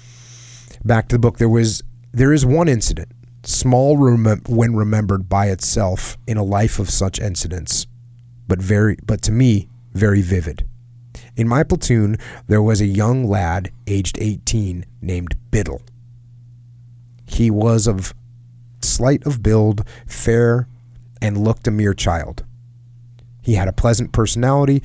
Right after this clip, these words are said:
and was liked by everyone. He had joined the company at La Mencel Melon after we had crossed the Sienne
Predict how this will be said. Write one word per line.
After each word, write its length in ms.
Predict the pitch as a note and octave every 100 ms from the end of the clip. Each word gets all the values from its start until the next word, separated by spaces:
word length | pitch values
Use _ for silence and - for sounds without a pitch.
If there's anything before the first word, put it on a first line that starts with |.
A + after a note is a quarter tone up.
| -
and 120 | - A#2
was 140 | G#2
liked 260 | G#2+ A2+ -
by 160 | G#2+
everyone. 440 | G2 F2 D#2 - - - - - - - - - - -
He 220 | - A#2
had 140 | G#2+ G2
joined 340 | G2+ B2 C#3
the 60 | B2
company 600 | - A#2 A2 A#2+ A2+ A2 - - - -
at 220 | G#2 F2+
La 100 | G#2+
Mencel 560 | G#2+ A2+ A2 - A#2 A#2
Melon 540 | G2+ G#2 C3 C#3 C#3+ - - - -
after 540 | A#2+ A#2+ - B2 A#2 - -
we 120 | G2+
had 140 | -
crossed 460 | - A#2 A2 G#2+ -
the 80 | G2+
Sienne 600 | - F#2+ A2+ B2 A#2